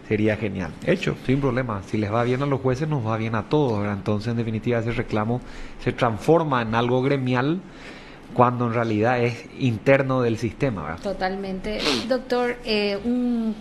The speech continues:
Speaker 2: pronunciamiento muy fuerte cuando asumió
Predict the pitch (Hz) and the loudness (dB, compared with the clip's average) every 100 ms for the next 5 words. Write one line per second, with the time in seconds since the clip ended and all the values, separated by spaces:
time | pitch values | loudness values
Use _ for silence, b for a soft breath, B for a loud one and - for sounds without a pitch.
0 | - - - - 220 226 233 240 214 208 | -10 -16 -12 -6 -2 0 0 0 0 0
1 | 220 214 220 214 202 202 214 208 214 214 | 0 0 0 0 0 0 -6 -4 -2 0
2 | 214 220 214 190 190 190 190 185 175 | -2 -2 -2 0 0 -2 -2 -2 -4